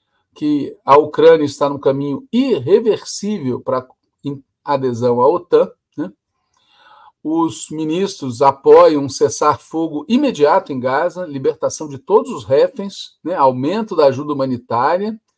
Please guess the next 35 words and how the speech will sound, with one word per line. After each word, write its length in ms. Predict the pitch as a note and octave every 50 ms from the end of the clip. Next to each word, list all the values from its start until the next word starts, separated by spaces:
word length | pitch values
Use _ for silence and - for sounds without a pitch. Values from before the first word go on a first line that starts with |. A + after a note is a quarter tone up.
| _ _ _ _ _ -
e 80 | - D#3
um 80 | E3 D#3+
caminho 340 | - E3 C#3+ D3+ E3 F3
sustentável 880 | D#3+ - - - A3+ - - A3 F3 D3 - - - E3 F3+ D#3+ D3+ D3
para 140 | D3 B2+ C3
a 20 |
solução 480 | C3 - - C3 B2+ B2 - - B2 B2
de 80 | A#2+
dois 220 | A#2 A#2 A#2 A2+ B2+
estados. 640 | B2+ A#2+ - - A#2+ A#2+ C#3 D#3 - - - - _ _ _ _ _ _ _ _ _
Digamos 300 | - C#3+ D3 D#3 D#3 D3
assim, 380 | D3+ C#3+ D3 - - C3+ B2+ B2+
um 120 | B2 B2
festival 640 | A#2 - - F3 E3+ - - C#3+ A#2+ B2+ D3+ E3 F3
de 120 | C#3+ C3+
hipocrisia, 840 | B2 - D3+ D3 D3+ F#3 E3+ D#3 B2+ A2 A#2 D#3 F#3 F#3 D3 A#2+ A2+
né? 160 | B2+ D#3+ D#3 _ _ _ _ _ _ _ _ _ _ _
Você 220 | - C#3 B2 - -
apoia 360 | - - - - - C3+ C#3+
o 40 | C3
cessar-fogo 640 | - - A#2+ - - C3 B2 - - - B2+ A#2+ A#2
imediato, 640 | A#2 A#2+ A#2+ A2+ A2 C#3 D3 D#3 - - - C3
blá, 220 | A#2 A2+ B2 B2 B2
blá, 180 | B2+ C3+ C#3
blá, 300 | C3+ B2 C3 C3+ D3+ E3
e 40 | E3+ -
continua 500 | - E3+ D3+ - D3 C3+ C3+ C#3+ D3 D3
apoiando 720 | D3 - D#3+ C#3 B2+ B2 B2 B2+ C3+ C3+ D3 D3+ D3 _ _ _ _ _ _ _ _
a 240 | _ - C#3+ C#3 C3+
operação 680 | C#3 C#3+ C#3+ - E3 E3 E3 D3 D3 - - C#3+ C3+ C3+
militar 640 | C#3 D#3+ E3 D#3+ D3+ - - C#3+ C#3+ D3 D3+ D3+
do 120 | C#3 C3+
Estado 540 | C#3 C3 - - - C3+ C3 C3+ C3+ C3+ C#3
genocida 760 | B2+ A#2+ C#3+ D3 D3 C#3 - - - - C3 C3 C3 C3+ C3
de 220 | A#2+ A2 G2+ B2+